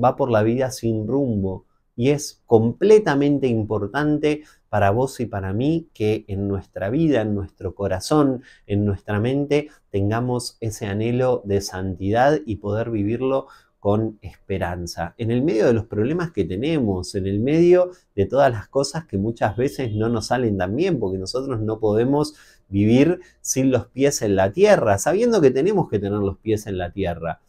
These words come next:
pero en el medio de todas estas situaciones, ver cómo podemos hacer siempre para reencaminarnos y encontrar el camino que nos lleve a la verdadera santidad.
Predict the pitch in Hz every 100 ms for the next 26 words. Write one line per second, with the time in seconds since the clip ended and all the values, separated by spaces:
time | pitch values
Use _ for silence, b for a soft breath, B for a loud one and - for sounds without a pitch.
0 | _ _ 98 95 95 92 110 151 165 147
1 | 110 107 190 185 165 156 - 143 - 110
2 | 110 104 139 143 151 - _ _ 123 131
3 | 135 - 120 120 107 104 110 113 - 101
4 | 120 120 - _ - - 202 196 160 127
5 | 113 107 107 101 104 101 120 147 147 143
6 | - - 104 101 101 98 98 117 120 113
7 | 95 101 120 127 110 95 92 - 127 131
8 | 135 131 b b 92 95 95 98 95 98
9 | 98 110 131 131 143 - - - 92 95
10 | 90 92 87 85